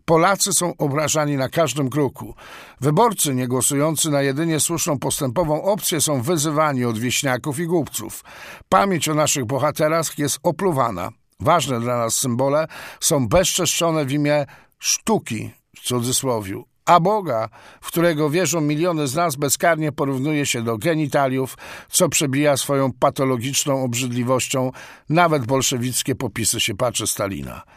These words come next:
I nic się nie dzieje. Nie ma żadnego medialnego szumu w okrągłostołowych mediach. Albo milczą,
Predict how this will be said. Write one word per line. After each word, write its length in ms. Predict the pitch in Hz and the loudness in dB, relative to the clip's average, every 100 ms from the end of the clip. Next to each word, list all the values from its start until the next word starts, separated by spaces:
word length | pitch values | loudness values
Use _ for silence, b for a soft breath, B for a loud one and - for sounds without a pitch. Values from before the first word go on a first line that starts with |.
| b b - | b b -2
I 100 | 214 | 0
nic 180 | 208 | 2
się 160 | - 190 | 0 0
nie 120 | 170 | -2
dzieje. 320 | 123 78 - - B B B B B - | -4 -6 -8 -16 B B B B B 2
Nie 140 | 180 | 4
ma 140 | 170 135 | 4 4
żadnego 460 | 139 123 143 123 | 2 2 2 2
medialnego 580 | 120 113 113 110 113 110 | 0 0 -2 0 0 0
szumu 480 | - 170 156 156 156 B B B B | 2 2 2 2 0 B B B B
w 100 | 107 | 4
okrągłostołowych 920 | 143 147 135 139 - 160 156 156 147 | 4 4 2 0 0 0 2 0 0
mediach. 540 | 170 120 90 - - - _ | 0 0 -4 -12 -14 -18 _
Albo 340 | 151 156 127 131 | 4 4 4 2
milczą, 540 | 120 117 - 139 156 | 0 0 0 0 0